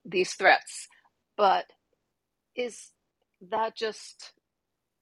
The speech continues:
something that he is doing like Trump did in order to keep you off balance? To, um, to, eh,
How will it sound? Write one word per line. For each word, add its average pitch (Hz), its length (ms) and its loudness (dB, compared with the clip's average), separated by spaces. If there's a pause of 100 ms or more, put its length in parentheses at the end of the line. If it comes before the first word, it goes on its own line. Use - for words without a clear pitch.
something 202 580 -8
that 180 280 -4 (600)
he 220 260 -6
is 208 140 -2
doing 190 280 -4
like 165 180 -4
Trump 165 320 -8
did 220 260 0 (680)
in 190 160 0
order 185 400 0 (200)
to 180 420 -4 (260)
keep 202 300 -4 (100)
you 175 420 -2 (800)
off 180 240 6
balance? 185 680 -4 (640)
To, 175 520 -6
um, 156 340 -2 (600)
to, 196 320 -2 (280)
eh, 226 100 10